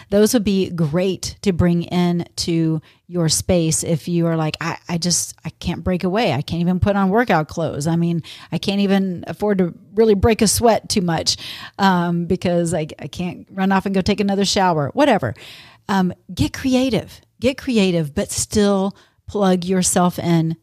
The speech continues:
to the day. You have to be intentional and you have to make yourself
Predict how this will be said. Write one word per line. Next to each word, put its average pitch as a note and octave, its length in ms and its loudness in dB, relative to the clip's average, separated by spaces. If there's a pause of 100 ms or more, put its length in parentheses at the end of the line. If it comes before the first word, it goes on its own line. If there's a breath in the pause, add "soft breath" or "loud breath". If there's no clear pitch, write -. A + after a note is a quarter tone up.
to E3 340 2
the D#3+ 140 -2
day. C#3 300 0
You E3+ 240 -6
have D#3+ 300 -2
to F3+ 100 -4
be E3 100 -2
intentional E3+ 640 0
and F3+ 160 -2
you E3 60 2
have E3 300 -2
to G3 100 0
make E3+ 280 0
yourself D3+ 520 -4